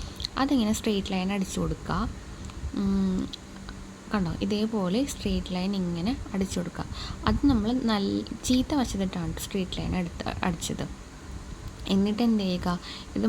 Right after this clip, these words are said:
മറിച്ചിടുക. മറിച്ചിടുമ്പോൾ ഇതേപോലെ നമുക്കൊരു ബോക്സ് പ്ലീറ്റ് കിട്ടും. ഇതൊന്ന് പിൻ ചെയ്ത് വെച്ച് കൊടുക്കാം നമുക്ക്.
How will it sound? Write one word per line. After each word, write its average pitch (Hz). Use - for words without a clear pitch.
മറിച്ചിടുക. 170
മറിച്ചിടുമ്പോൾ 202
ഇതേപോലെ 196
നമുക്കൊരു 190
ബോക്സ് 208
പ്ലീറ്റ് 190
കിട്ടും. -
ഇതൊന്ന് 262
പിൻ 262
ചെയ്ത് 185
വെച്ച് -
കൊടുക്കാം 208
നമുക്ക്. 135